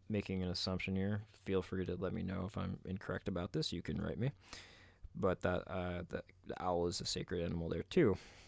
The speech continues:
And this is something that the heyoka is a wonderful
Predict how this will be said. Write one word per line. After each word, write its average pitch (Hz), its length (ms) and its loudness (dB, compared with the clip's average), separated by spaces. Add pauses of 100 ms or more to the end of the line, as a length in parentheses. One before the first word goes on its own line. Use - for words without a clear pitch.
(840)
And 95 400 4 (1200)
this 117 240 6
is 117 100 8
something 110 540 8
that 95 300 6 (1000)
the 104 80 4
heyoka 117 720 10
is 107 140 4
a 101 60 4
wonderful 95 800 4